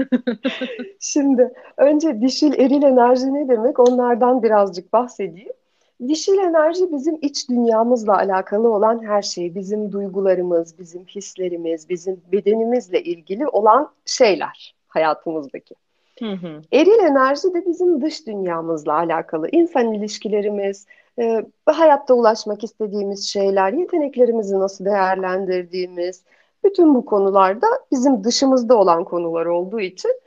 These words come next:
Speaker 2: onlar da eril enerjiyle alakalı. Ve biz dişil
Speaker 1: Hı hı.
Speaker 2: enerjide olduğumuzda daha, e,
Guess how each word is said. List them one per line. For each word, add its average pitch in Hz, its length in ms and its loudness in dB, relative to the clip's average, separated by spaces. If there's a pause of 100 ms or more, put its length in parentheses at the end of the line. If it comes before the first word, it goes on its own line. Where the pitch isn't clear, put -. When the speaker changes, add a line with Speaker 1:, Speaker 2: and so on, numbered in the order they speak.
(200)
Speaker 2:
onlar 247 400 4
da - 40 -2 (100)
eril 277 240 -2
enerjiyle 147 680 -6
alakalı. - 600 -8 (680)
Ve 440 40 2 (520)
biz 381 200 0 (200)
dişil 330 300 2
Speaker 1:
Hı 359 40 2
hı. 339 40 2
Speaker 2:
enerjide 254 580 2
olduğumuzda 254 920 0
daha, 294 420 0 (960)
e, 240 280 2